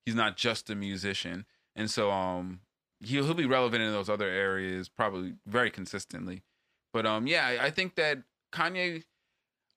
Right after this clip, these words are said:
I don't know, I think that Kanye West does have mental health issues, but I do also think that he is big on marketing. Um, and so a lot of times he knows that he,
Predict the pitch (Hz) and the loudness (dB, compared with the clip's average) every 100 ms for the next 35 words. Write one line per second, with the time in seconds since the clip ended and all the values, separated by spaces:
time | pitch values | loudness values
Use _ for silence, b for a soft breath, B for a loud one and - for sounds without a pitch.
0 | - 214 185 160 175 220 220 196 165 139 | 0 2 2 2 2 0 0 2 2 0
1 | 180 170 165 156 156 151 151 - 123 139 | 0 0 0 2 0 0 -4 -10 0 2
2 | 139 - 143 113 - - 120 113 120 110 | 2 0 -2 -2 -6 -6 -4 -2 -2 0
3 | 104 117 117 143 151 - 143 131 131 - | 0 -2 -4 -6 -6 -6 2 2 2 -2
4 | 156 170 160 156 135 135 127 123 113 104 | 0 2 2 0 -2 -2 -2 2 2 2
5 | - _ _ _ 147 139 131 127 120 120 | -6 _ _ _ 0 2 4 4 2 0
6 | 104 131 127 117 107 107 113 113 123 135 | 0 2 2 2 0 0 -2 -2 -2 -8
7 | _ _ _ _ _ _ 110 113 113 110 | _ _ _ _ _ _ 2 4 4 4
8 | 110 110 107 - _ 123 120 117 143 127 | 2 -2 -4 -12 _ -2 0 0 2 4
9 | 120 120 117 113 110 98 _ 113 123 123 | 4 4 2 0 -4 -8 _ -2 2 4
10 | 127 151 123 120 120 117 113 - - _ | 2 0 0 0 0 -4 -6 -10 -16 _
11 | 139 165 170 180 151 143 120 120 113 | -6 -2 0 0 2 0 -2 -10 -14